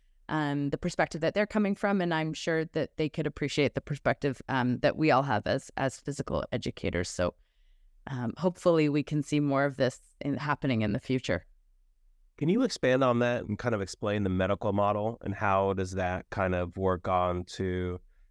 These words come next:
Speaker 2: 'cause you hear this a lot, right? And it is,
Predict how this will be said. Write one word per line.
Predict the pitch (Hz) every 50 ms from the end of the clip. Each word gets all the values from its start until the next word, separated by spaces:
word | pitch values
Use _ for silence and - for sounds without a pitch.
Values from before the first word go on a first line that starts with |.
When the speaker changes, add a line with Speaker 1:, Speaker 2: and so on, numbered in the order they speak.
| _ -
Speaker 2:
'cause | 143 131 - - - _ _ _ - - -
you | 104 120 120
hear | 107 123 147 151
this | 135 127 120 -
a | 110
lot, | 98 95 92 92 87 - -
right? | - 90 90 90 95 - - _
And | - 92 98 95 92 92 82 - - _ _
it | - 113 113
is, | 110 107 104 101 98 98 95 - - - -